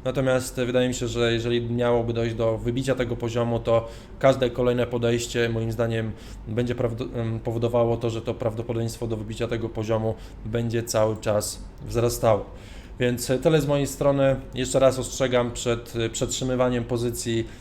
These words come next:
do poniedziałku ze względu na ważne spotkanie Trumpa z prezydentem Chin.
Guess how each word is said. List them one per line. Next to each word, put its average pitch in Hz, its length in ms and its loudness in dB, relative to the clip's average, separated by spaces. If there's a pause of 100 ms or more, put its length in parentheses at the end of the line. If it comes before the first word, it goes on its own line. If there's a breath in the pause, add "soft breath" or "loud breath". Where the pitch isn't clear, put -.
(140 loud breath)
do 131 180 4
poniedziałku 123 680 0
ze 117 80 -2
względu 113 460 0
na 110 280 0 (360 loud breath)
ważne 123 320 2
spotkanie 117 680 0
Trumpa 117 520 2
z 110 360 -4
prezydentem 113 680 -2
Chin. 120 340 -4